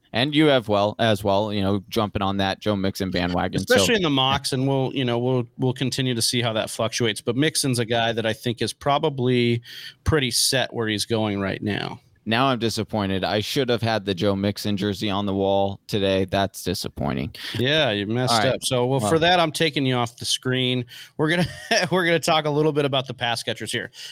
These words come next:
Speaker 2: And so obviously no tight end really for them to discuss. A trio of talented wide receivers, though, for the Bengals. Ja'Marr Chase,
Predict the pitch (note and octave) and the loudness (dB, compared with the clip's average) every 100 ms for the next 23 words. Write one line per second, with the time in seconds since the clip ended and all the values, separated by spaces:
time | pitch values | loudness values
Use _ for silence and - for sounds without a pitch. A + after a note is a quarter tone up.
0 | - C#3+ F#3 A3 A#3+ - F3 D#3+ G3 G3 | -6 0 2 2 2 0 0 2 2 2
1 | - E3+ D#3 D3+ D3+ C#3 C3 C#3 C3 - | 0 0 2 4 2 2 2 2 0 -2
2 | C3+ C3+ C3 C3 A2+ - - G#3+ D3+ - | -2 -2 -2 -4 -4 -2 0 2 2 -2
3 | - - - - D3 C#3 - - F#3+ G3 | -8 -18 -14 -4 -2 -2 -4 -2 2 4
4 | D3+ C3+ C3+ C3 B2 - D3 D#3 D#3 D3+ | 4 2 0 -2 -4 -4 -2 0 -2 -2
5 | B2+ B2+ C3 A2+ - D#3+ E3 B2 B2 A#2 | -2 -2 -2 -2 -2 0 0 -2 -2 -2
6 | - A2+ A#2 C3+ B2 G#2 - A#2+ B2+ A#2 | -2 -4 -2 -2 -2 -4 -4 0 0 0
7 | - D3+ D#3+ - | 0 0 0 -2